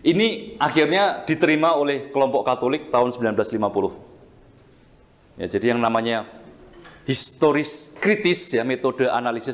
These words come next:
terhadap kitab, kitab suci historis kritis, itu Katolik pun sangat lambat menerimanya. Karena tidak mudah ya, ini, ini kalau Anda menerima ini ya, Anda terjungkir balikkan banyak hal ya, karena lalu Anda ngerti bahwa ayat tertentu,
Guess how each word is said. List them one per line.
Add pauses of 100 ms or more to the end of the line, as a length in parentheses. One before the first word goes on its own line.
terhadap
kitab,
kitab
suci
historis
kritis, (400)
itu
Katolik
pun
sangat
lambat
menerimanya. (480)
Karena
tidak
mudah
ya,
ini, (480)
ini
kalau
Anda
menerima
ini (120)
ya,
Anda
terjungkir
balikkan
banyak
hal
ya, (160)
karena
lalu (480)
Anda
ngerti
bahwa
ayat
tertentu,